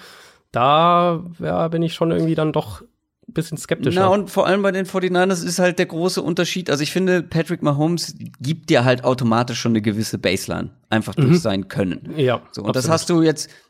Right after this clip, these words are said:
Speaker 2: wie gesagt, wir sind beides keine, ähm, Garoppolo-Zweifler. So, wir finden das eigentlich ganz gut, was er über weite Strecken in dieser Saison gemacht hat.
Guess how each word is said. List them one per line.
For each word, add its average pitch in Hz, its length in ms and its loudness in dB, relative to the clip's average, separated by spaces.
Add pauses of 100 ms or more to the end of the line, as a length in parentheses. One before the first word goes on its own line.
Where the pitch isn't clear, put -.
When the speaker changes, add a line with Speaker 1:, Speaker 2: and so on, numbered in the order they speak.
(180)
Speaker 2:
wie 165 100 -4
gesagt, 175 280 2
wir 156 140 4 (160)
sind 165 220 -2
beides 170 460 0
keine, 156 720 0 (640)
ähm, 131 420 -6
Garoppolo-Zweifler. 117 1800 0
So, - 360 -6
wir 113 240 0
finden 139 400 -2
das 123 140 -2
eigentlich 131 440 0
ganz 123 240 -2
gut, 160 280 2
was 131 140 0
er 127 160 0
über 123 200 2
weite 120 220 0
Strecken 117 360 -6
in 113 100 -4
dieser 110 200 -2
Saison 113 440 -2
gemacht 110 460 -2
hat. 175 280 0